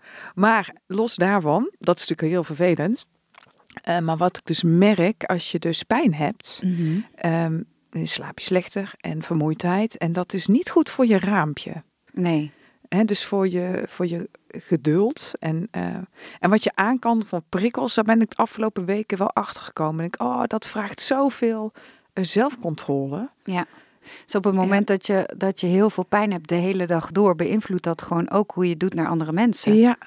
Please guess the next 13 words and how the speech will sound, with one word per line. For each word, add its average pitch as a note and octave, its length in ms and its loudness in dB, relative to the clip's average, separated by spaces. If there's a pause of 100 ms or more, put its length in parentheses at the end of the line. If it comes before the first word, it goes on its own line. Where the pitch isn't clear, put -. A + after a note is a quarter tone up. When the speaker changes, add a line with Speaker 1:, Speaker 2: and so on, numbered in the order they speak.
(160)
Speaker 2:
Omdat F#3 260 -2
je F#3 80 -4
raam E3 240 -2
kleiner F#3 380 0
is C#3 120 -8
Speaker 1:
Ja. G#3+ 220 6
Speaker 2:
dan. - 220 -4 (220)
Speaker 1:
En G3 140 2
als G3+ 220 0
je - 80 -8
kinderen G3 280 2
dan F3+ 120 4
wat, F3+ 160 0